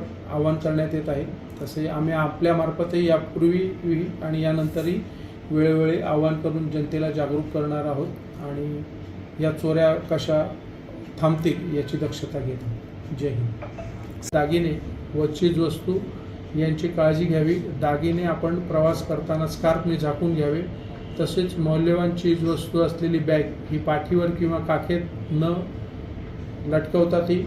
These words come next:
आपल्या पोटावर दोन्ही हाताच्या मध्ये घेऊन प्रवास करावा, जेणेकरून गर्दीचा फायदा घेऊन चोर गळ्यातील दागिने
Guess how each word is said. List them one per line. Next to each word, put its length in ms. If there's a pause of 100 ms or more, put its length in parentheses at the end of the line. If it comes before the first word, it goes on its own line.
आपल्या 280
पोटावर 580 (380)
दोन्ही 240
हाताच्या 420
मध्ये 240
घेऊन 300
प्रवास 580
करावा, 300 (260)
जेणेकरून 520 (640)
गर्दीचा 440
फायदा 300
घेऊन 300 (440)
चोर 200 (220)
गळ्यातील 440
दागिने 400